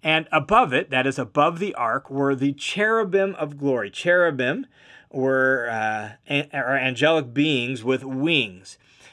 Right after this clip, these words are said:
And the ark was supposed to have, uh, cherubim, uh, statues of them on each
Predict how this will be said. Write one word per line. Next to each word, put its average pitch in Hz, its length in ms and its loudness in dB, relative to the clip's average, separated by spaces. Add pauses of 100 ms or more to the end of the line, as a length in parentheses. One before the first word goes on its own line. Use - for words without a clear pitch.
(140)
And 135 460 -2
the 135 160 -2
ark 143 280 0
was 143 120 -4
supposed 151 300 -4
to 139 60 -12
have, 139 380 2 (460)
uh, 131 140 -10 (180)
cherubim, 160 720 -2 (380)
uh, 123 220 -8 (680)
statues 139 640 -2
of 123 300 -2
them 135 220 -2
on 127 280 0
each 175 320 -6